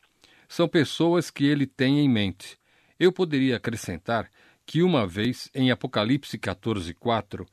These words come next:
a palavra é usada para se referir a homens solteiros. Mas aqui, com o artigo feminino, ele tem em mente mulheres solteiras.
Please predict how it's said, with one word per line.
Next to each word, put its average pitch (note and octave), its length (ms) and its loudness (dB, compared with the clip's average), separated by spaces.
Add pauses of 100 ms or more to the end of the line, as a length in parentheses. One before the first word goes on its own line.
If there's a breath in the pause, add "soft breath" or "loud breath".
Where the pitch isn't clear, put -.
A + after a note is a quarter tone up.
(260 soft breath)
a B2+ 80 -4
palavra C3+ 680 0
é C3+ 100 -2
usada A2+ 480 0
para B2 160 -4
se A#2 180 -6
referir G#2 600 -4
a B2 140 0
homens A#2 560 2
solteiros. F#2 800 -8 (340 soft breath)
Mas D3+ 240 0
aqui, D#3+ 460 -2 (240 soft breath)
com D3 220 2
o G#2+ 80 0
artigo G2 440 -6
feminino, D3+ 600 0 (260 soft breath)
ele D#3 220 0
tem C#3+ 320 2
em D#3+ 80 4
mente C#3+ 380 2
mulheres B2 500 2
solteiras. G#2 760 -4